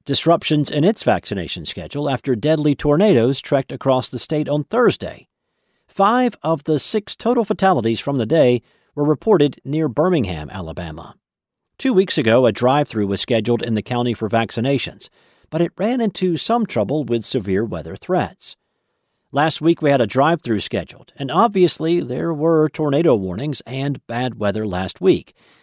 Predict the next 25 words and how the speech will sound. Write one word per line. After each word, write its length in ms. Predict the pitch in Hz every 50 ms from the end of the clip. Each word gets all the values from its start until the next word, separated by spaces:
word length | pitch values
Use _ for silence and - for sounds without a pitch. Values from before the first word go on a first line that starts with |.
| _ _ _
Julie 320 | - 127 123 113 110 101
Cobb, 380 | 92 - 120 117 143 165 139 110
a 160 | 76 65 - _ -
public 360 | - 120 107 107 107 95 -
health 280 | - 127 131 120 -
nurse 300 | - 113 113 131 160 -
for 160 | - - 92 90
Jefferson 420 | - 135 131 - 113 - 117 107
County, 400 | - 156 156 143 131 151 175 - _ _ _ _ _ _
told 240 | - 196 208 180 - -
AccuWeather's 680 | 156 180 180 - 180 160 147 147 143 147 147 135 - -
Emmy 220 | - 131 117 104
Victor 400 | 95 92 139 165 - - 101 98 - 135
a 40 |
week 220 | 117 120 160 160 -
ago. 380 | 87 - 78 71 - - - _ _ _ _ _ _ _ _ _
Drive-through 540 | 117 110 110 110 117 113 - - 107 101 95
vaccinations 720 | 90 107 107 98 - - 95 87 98 107 - - 113 104 95
were 120 | 104 107
not 280 | 104 107 120 151 - -
scheduled 480 | - - 90 76 69 - - 58 -
for 160 | - - 101 85
this 220 | 82 78 - -
past 400 | _ - 131 127 120 - - -
week 240 | 98 117 151 -